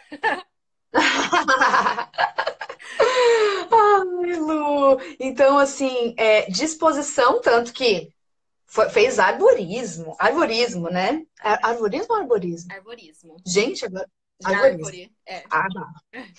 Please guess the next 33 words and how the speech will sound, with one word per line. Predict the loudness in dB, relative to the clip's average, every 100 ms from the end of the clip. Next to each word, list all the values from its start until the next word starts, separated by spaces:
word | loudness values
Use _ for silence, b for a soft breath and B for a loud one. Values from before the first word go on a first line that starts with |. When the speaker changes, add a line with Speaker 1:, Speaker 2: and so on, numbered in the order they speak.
| -20 _ _ _ B B B B _
Speaker 2:
É, | -4 0 0
coisas | 2 2 2 -2
que | 0 4
antes | 4 4 0 -2 -2
nem | -2 0 0
imaginaria, | 0 -2 -2 -2 2 2 2
né, | 0
Lu? | 2 2 2 -4 -10 _ _ _
Speaker 1:
Não, | -16 -16 -16 -20 -20 _ _ _ _
porque | -20 -14 -10 -8 -8 -10 -14 -14
acho | -16 -14
que | -18
eu |
nem | -16 -16 -16
aguentaria, | -12 -14 -12 -18 -16 -16 -18 _ _ _ _
né? | -18 -16
Não | -14
é | -14
nem | -12 -8
o | -6
equipamento | -8 -8 -8 -8 -12 -12 -12 -16
se | -18 -14
vai | -10 -8
arrebentar | -8 -6 -6 -6 -12
ou | -12
não, | -16 -16
mas | -18 -20 _ -18
eu | -18
acho | -18 -20
que | _ -18
eu | -18
nem | -18 -18 -16
aguentaria. | -16 -16 -18 -16 -18 -20 -20